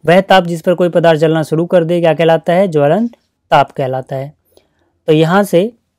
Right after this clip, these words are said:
इसका आंसर हो गया। अब बात करते हैं तीसरे प्रश्न की।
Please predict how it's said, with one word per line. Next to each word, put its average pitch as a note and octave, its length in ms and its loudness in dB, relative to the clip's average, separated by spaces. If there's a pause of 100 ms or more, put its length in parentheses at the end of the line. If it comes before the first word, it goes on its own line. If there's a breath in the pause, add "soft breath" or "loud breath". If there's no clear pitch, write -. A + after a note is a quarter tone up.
(240)
इसका F#3 240 -2
आंसर F3 260 0
हो E3 100 4
गया। E3 180 -2 (300)
अब F#3 120 -4
बात F#3 220 0
करते E3+ 280 -4
हैं F#3+ 240 -4 (600)
तीसरे E3 340 2
प्रश्न C#3 360 -8
की। D3 220 -10